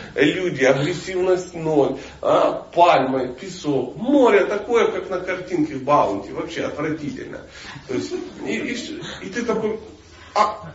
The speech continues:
а где же страсть? А где же эмоция? А где же, ну, что-то так? Нету эмоций. Нет эмоций. То есть ты очень быстро привыкаешь. К таким вещам, на самом деле, очень быстро привыкаешь. Очень быстро привыкаешь. А п-, кто-то хочет построить дом на Мальдивах.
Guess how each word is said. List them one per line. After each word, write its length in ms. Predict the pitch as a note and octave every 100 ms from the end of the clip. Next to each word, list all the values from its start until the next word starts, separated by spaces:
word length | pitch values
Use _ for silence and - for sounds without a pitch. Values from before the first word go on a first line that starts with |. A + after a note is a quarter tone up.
| - -
а 180 | G#3+ A3
где 140 | C#4
же 160 | C4 B3+
страсть? 560 | - F#3+ F3 B2+ - -
А 120 | - G#3+
где 220 | A#3 C4
же 220 | A#3+ A#3
эмоция? 640 | A3 G#3 F3+ D3+ - -
А 140 | E3+ F#3
где 200 | A#3 C4+
же, 260 | A#3 A3 - - A3
ну, 120 | F#3
что-то 320 | - G3 G3
так? 240 | G#3 D#3
Нету 340 | E3 A3 D#3+ D#3
эмоций. 440 | E3+ D#3 - -
Нет 280 | - D4 -
эмоций. 460 | D3 D3 - - - - - - - -
То 60 | D3+
есть 100 | F3
ты 80 |
очень 240 | G#3 A3 G#3+
быстро 260 | C4+ -
привыкаешь. 540 | - D#3 D#3+ D#3 A#2+ -
К 60 |
таким 260 | G3+ A#3 C#4+
вещам, 320 | D4+ G4+ F4
на 80 | -
самом 200 | E3 D#3
деле, 200 | D#3+ A#3
очень 220 | B3+ F#3+
быстро 260 | D#3+ C#3+ -
привыкаешь. 680 | G2+ B2 A2+ - - - - - - _ _ _ _
Очень 400 | D3+ D3+ - -
быстро 220 | - -
привыкаешь. 380 | - - - - - - - - _ - - - - -
А 100 | -
п-, 180 | - F3
кто-то 260 | - C4+ -
хочет 300 | G#3+ G#3 F3
построить 380 | F3 G3+ G3+ C#3+
дом 220 | D3 A#2
на 80 | A2
Мальдивах. 480 | G#2+ G#2+ G2 F2+